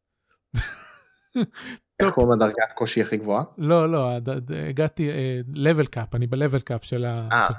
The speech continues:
Speaker 1: של הדמות, ויש לי כל הציוד לג'נדרי וכולי, אז כאילו אף אחד לא יכול לגעת בי, אה, יש ה-, האויב הכי
Speaker 2: שזה גם, שזה גם, אה, בעצם איפשהו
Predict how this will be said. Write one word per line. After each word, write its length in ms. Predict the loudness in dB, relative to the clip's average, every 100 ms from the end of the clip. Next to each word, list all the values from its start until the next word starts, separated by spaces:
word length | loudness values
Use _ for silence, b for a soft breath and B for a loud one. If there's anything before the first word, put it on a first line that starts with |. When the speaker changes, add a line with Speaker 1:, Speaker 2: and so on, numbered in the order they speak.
| -4
Speaker 1:
של 180 | -4 -4
הדמות, 520 | 0 2 2 -2 -18 B B B -2
ויש 240 | 0 0
לי 80 | -2
כל 180 | -2 -2
הציוד 320 | 0 -2 0
לג'נדרי 520 | 2 2 0 0 0 -2
וכולי, 360 | -2 0 2
אז 120 | 2 -2
כאילו 280 | -4 -2
אף 80 | -2
אחד 100 | -2
לא 80 | -2
יכול 200 | -2 -2
לגעת 340 | -2 -2 -2
בי, 180 | -2 -2 -4 B B B B -6
אה, 260 | -4 -2
יש 320 | 0 -2 -2 -2
ה-, 160 | -4
האויב 540 | -4 -4 -2 0 0 -2
הכי 200 | 0 2
Speaker 2:
שזה 160 | 4 6
גם, 280 | 4 4 -2
שזה 240 | -12 -6 -2
גם, 240 | 0 0
אה, 560 | 0 0 0 -2 -2 0
בעצם 440 | 0 -2 -4 -6 -8 _ _ _ _ _ _ -2
איפשהו 400 | 0 0 -2